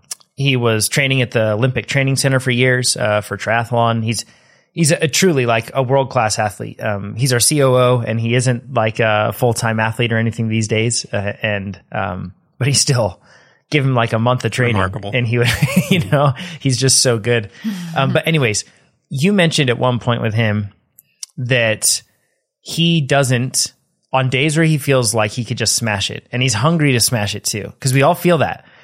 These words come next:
Speaker 1: Like, you get to that final interval and we're feeling good and we wanna do a hero pull, right? But he doesn't do it, and his intention in not doing it was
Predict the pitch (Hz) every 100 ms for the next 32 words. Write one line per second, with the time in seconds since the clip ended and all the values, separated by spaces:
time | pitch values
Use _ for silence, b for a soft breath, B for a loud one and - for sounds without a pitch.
0 | B 117 120 131 139 113 143 139 120 135
1 | 135 156 123 104 - 123 117 120 123 110
2 | 110 110 101 95 107 95 92 - 69 67
3 | _ - 107 120 - b b b b b
4 | b _ 151 127 147 131 139 139 156 110
5 | 127 160 156 _ _ - 127 123 127 120
6 | 113 139 143 175 160 127 123 113 120 131
7 | 151 170 127 117